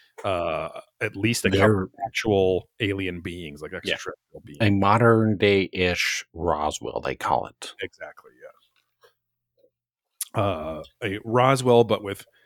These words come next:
Speaker 1: huge bubble butt, uh, very passable transgendered women.
Speaker 2: Right.
Speaker 1: Uh, <laughs> uh,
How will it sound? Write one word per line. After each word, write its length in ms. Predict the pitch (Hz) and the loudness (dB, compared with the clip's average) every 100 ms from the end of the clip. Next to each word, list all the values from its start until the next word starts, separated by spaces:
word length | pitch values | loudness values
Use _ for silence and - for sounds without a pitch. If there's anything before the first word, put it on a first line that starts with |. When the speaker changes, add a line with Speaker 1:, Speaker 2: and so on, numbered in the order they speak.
| _ _ | _ _
Speaker 1:
huge 400 | - 131 117 - - | -8 -2 0 0 0
bubble 260 | 107 104 - | 0 -2 -2
butt, 320 | 90 - - _ - - | -6 -6 -12 _ -18 -12
uh, 400 | 92 87 82 76 - | -8 -6 -8 -10 -14
very 460 | 110 104 117 107 104 | -8 2 4 4 2
passable 720 | - 95 87 92 85 80 80 _ _ - | -2 -6 -6 -8 -6 -6 -10 _ _ -10
transgendered 540 | 95 85 - 76 71 | -10 -8 -12 -12 -14
women. 380 | - - - - 120 | -18 -20 -20 -20 -6
Speaker 2:
Right. 220 | 90 82 | -2 -2
Speaker 1:
Uh, 60 | 87 - _ _ - - | -4 -14 _ _ -8 -2
<laughs> 60 | - - - | -2 -4 -8
uh, 40 | - | -4